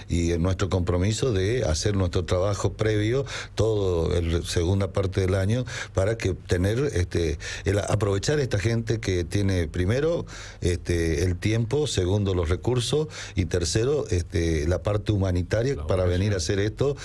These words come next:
Speaker 1: a, a, a lugares tan lejanos como la Argentina y como el Chaco.
Speaker 2: Eh, sesenta profesionales que vinieron de, con esta fundación, pero en realidad, ¿cuánta gente se mueve en torno de este mega operativo?
Speaker 1: Y bueno, este mega operativo, eh,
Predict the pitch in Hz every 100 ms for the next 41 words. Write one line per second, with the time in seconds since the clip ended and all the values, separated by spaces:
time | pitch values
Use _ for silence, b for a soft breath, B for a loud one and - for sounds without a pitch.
0 | B B 90 90 92 - 90 85 - 101
1 | 90 98 107 110 101 95 90 98 113 -
2 | 87 82 78 80 78 95 104 123 95 82
3 | 71 120 113 80 71 B B B B 120
4 | 113 110 107 - - 139 185 202 226 165
5 | 147 143 156 208 - 143 127 139 170 175
6 | - 101 104 - 98 107 117 117 98 92
7 | 87 87 78 120 156 170 175 190 214 214
8 | 175 196 208 175 131 - 226 208 123 123
9 | 117 117 131 156 165 139 117 147 156 151
10 | 131 117 120 113 117 147 156 135 120 104
11 | 92 - 76 73 87 104 85 82 110 127
12 | 104 98 92 110 143 131 80 B B -
13 | 92